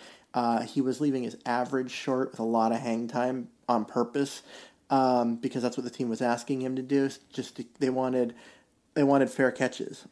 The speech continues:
on every punt, and so he was doing that for them. But just that kind of consistency to do it, um,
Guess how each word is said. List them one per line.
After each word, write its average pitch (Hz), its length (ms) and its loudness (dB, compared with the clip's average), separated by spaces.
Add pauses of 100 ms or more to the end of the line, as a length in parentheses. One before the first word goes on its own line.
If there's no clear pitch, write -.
on 120 140 0
every 113 380 -2
punt, 110 340 -4 (120)
and 120 200 -4
so 123 100 -6
he 117 120 -6
was 120 140 -6
doing 202 220 2
that 107 180 -2
for 113 200 0
them. 113 180 -2
But 123 240 0 (360)
just 175 280 0 (160)
that 151 260 2
kind 160 200 -2
of 151 60 -6
consistency 127 720 -6
to 117 80 -8
do 127 240 -2
it, 120 240 -2 (460)
um, 113 560 -2